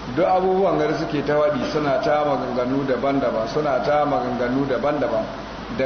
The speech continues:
ƙarshe ashe duk abin da suke wa magana hasada ce, shi Allah ya bashi littafi su ba su da. Suka ce, "To, ka, ka sauko mana littafi, ka kawo mana. Wanda ka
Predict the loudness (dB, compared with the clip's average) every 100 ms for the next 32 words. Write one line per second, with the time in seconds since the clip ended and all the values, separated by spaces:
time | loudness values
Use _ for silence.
0 | 0 -2 0 0 0 0 0 0 0 0
1 | 0 0 0 -2 -2 0 2 4 4 2
2 | 2 0 -2 -2 0 0 0 -2 -4 -4
3 | -2 -2 0 0 0 2 2 2 0 0
4 | -2 0 0 0 -2 -2 -2 -2 -2 -4
5 | -4 -8 -10 -10 -8 -2 0 0 0 -2
6 | 0 -2 -2 -4 -4 -4 -2 0 0 0
7 | 0 0 0 0 0 0 0 0 -2 0
8 | 2 2 0 -2 -4 -6 -10 -12 -8 -2
9 | 0 0 0